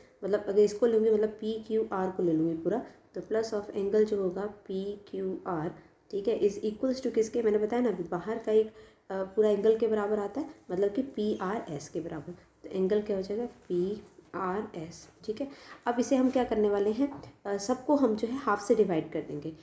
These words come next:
तो देखिए, अगर मैं क्या करूँगी, हाफ से सबको multiply कर देती हूँ, मान लीजिए, तो यहाँ पे क्या आने वाला आपके पास, half of हो जाएगा, half of angle P, ठीक है, plus half of angle जो हो जाएगा आपके पास पी Q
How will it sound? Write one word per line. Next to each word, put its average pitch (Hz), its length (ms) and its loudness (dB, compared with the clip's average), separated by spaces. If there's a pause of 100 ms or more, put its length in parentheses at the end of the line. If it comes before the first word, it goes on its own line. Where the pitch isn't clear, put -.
(200)
तो 202 60 -8
देखिए, 220 240 4
अगर 208 220 2
मैं 240 140 4
क्या 233 120 0
करूँगी, 214 380 2 (1300)
हाफ 220 220 2
से 247 100 4
सबको 233 320 2 (280)
multiply 214 440 4
कर 220 100 2
देती 185 260 0
हूँ, 185 80 0
मान 175 100 0
लीजिए, 165 320 -2 (260)
तो 202 60 -2
यहाँ 202 140 2
पे 208 100 -2
क्या 214 140 0
आने 202 120 0
वाला 190 200 0
आपके 190 220 -4
पास, 196 300 -8 (280)
half 214 220 2
of 240 180 0
हो 220 60 2
जाएगा, 208 420 -2
half 202 380 -2
of 214 140 -4
angle 208 340 2
P, 208 80 0 (880)
ठीक 220 200 -4
है, 180 160 -4
plus 220 180 2 (480)
half 202 320 -2
of 226 140 -4
angle 214 280 6
जो 214 140 2
हो 208 100 0
जाएगा 196 280 -2
आपके 190 220 -8
पास 196 120 -8
पी 208 600 -6
Q 190 340 -6